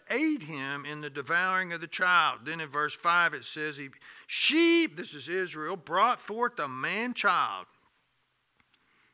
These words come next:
who is to rule all nations with a rod of iron." There it is. "And her child was caught up unto God and to his throne." Now, if you follow the history of Jesus' birth, all the way through to the,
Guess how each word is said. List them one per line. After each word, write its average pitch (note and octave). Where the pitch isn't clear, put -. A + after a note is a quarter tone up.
who D3
is C3+
to A#2
rule D3
all E3+
nations D#3
with C3+
a G#2
rod A#2+
of B2+
iron." G2
There C3+
it F3
is. F3+
"And F3+
her F3
child B3+
was F#3+
caught B3+
up B3
unto A3
God G3+
and F#3+
to F#3
his F3+
throne." E3
Now, D3+
if D#3
you G#3+
follow G#3+
the E3+
history G#3
of D3+
Jesus' F3+
birth, F3+
all A3+
the C4
way B3
through C4
to A#3+
the, G#3